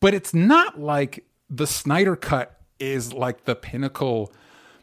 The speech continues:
of representation. Like, when, when people talk about those characters getting cut up, characters of color getting cut out, it's like,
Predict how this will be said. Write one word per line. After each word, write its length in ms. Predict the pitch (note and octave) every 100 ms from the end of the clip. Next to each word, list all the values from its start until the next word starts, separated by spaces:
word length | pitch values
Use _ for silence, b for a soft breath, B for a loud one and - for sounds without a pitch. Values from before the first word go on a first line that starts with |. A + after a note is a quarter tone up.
| b C3
of 260 | A#2 G#2+
representation. 1200 | A2 A#2+ B2 A2+ A2 G2 - B2+ D#3+ - A2 G#2+
Like, 300 | A2 A#2+ A#2+
when, 340 | - C#3+ C#3+ C#3+
when 240 | C#3 D3 C#3
people 240 | - G3
talk 260 | - D3+ D3+
about 180 | D3 C#3
those 120 | B2
characters 360 | - C#3+ C3 -
getting 260 | C3 A#2
cut 320 | - - A#2+
up, 200 | C3 -
characters 300 | - C3+ -
of 60 | A2
color 180 | - A#2+
getting 180 | A2+ G#2
cut 180 | - D3+
out, 180 | F3
it's 120 | D3 -
like, 180 | -